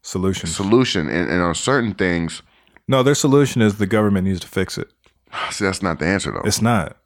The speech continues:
Speaker 2: That's not the
Speaker 1: It's
Speaker 2: answer.
Speaker 1: li-, it's literally
Speaker 2: Now, if
Speaker 1: not.
Speaker 2: they were, like, protesting or, like, "The government needs to give us room to breathe so we can do, so we can fix this," because it's, you know, our nation's supposed to be about the people. You know what I'm
Speaker 1: Yeah.
Speaker 2: saying? We the people.
Speaker 1: Right.
Speaker 2: But that's not the case. They want the government to do this, so they want the government to do that. So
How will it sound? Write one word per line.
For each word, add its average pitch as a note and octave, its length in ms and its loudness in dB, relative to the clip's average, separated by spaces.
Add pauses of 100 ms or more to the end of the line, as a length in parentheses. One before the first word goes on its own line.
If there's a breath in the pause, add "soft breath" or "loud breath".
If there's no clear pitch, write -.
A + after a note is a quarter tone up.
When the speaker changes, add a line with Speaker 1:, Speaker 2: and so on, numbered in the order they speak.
(120)
Speaker 2:
That's G2+ 200 -2
not G2 160 0
the D2+ 120 0
Speaker 1:
It's F2 80 2
Speaker 2:
answer. G#2 220 0
Speaker 1:
li-, G#2+ 260 0
it's G2+ 120 -4
literally G#2+ 380 4
Speaker 2:
Now, A#2 80 2
if A2 80 2
Speaker 1:
not. G2+ 60 0
Speaker 2:
they C#3+ 100 6
were, D3+ 140 6
like, G#2+ 400 2
protesting G2+ 500 2
or, F2+ 100 2
like, D#2+ 200 0
"The D#2 80 -2
government E2 380 0
needs D#2 120 -2
to D#2+ 80 -4
give D2 180 -2
us C#2 140 -4
room D2 240 -4
to B1+ 60 -8
breathe D2 400 0
so - 120 -8
we C#2+ 120 -4
can C2 160 -8
do, C2+ 340 -4
so - 140 -8
we E2 100 0
can D2 140 -4
fix C2 280 -6
this," - 320 -12 (120)
because C2+ 340 -4
it's, - 180 -14 (460)
you C2 140 -4
know, C2 280 -2
our D2 120 0
nation's D2+ 320 -2
supposed C2+ 160 -8
to B1 40 -16
be C#2+ 240 -4
about B1 280 -6
the - 80 -14
people. G1+ 400 -2 (180)
You B1 60 -8
know B1+ 80 -4
what - 20 -4
I'm B1+ 60 -6
Speaker 1:
Yeah. - 60 -12
Speaker 2:
saying? C#2 100 -4
We E2+ 160 2
the D2+ 100 -4
people. G2+ 540 -2
Speaker 1:
Right. G2 240 -2 (500 loud breath)
Speaker 2:
But C#2+ 400 0 (240)
that's D#2 260 -2
not D#2 180 -4
the - 60 -20
case. C2+ 360 -2
They D#2 160 0
want D2 160 -2
the C#2+ 80 -6
government C#2 340 -4
to B1 80 -18
do B1+ 160 -4
this, D#2 220 2
so - 100 -8
they C#2+ 160 0
want D#2 160 -2
the D#2 80 -8
government D2+ 380 -2
to C2+ 100 -12
do C#2+ 140 -4
that. E2+ 340 -2
So C#2+ 380 0